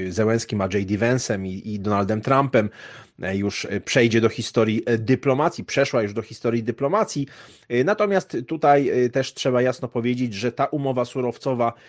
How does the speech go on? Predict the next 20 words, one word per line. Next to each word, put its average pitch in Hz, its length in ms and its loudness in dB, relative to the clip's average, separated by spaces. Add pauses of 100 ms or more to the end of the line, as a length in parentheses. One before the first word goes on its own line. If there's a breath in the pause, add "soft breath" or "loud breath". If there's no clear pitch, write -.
(200 loud breath)
zawarta, 120 760 -2 (120)
mm, 110 340 -16
obecnie 127 680 2 (300 soft breath)
nie, 139 560 -2 (300)
mm, 104 260 -16
przynosi 135 720 2
żadnych 147 600 0 (240)
nowych 131 580 2
informacji, 131 680 0
żadnych 139 500 0 (220 soft breath)
żelaznych 123 600 0
gwarancji 113 440 -2
bezpieczeństwa 107 680 -4
dla 107 120 2
Ukrainy. 127 480 2 (300 loud breath)
Co 151 200 2
więcej, 156 460 2
nie 117 160 -4
ma 131 120 -4
tam 123 220 -4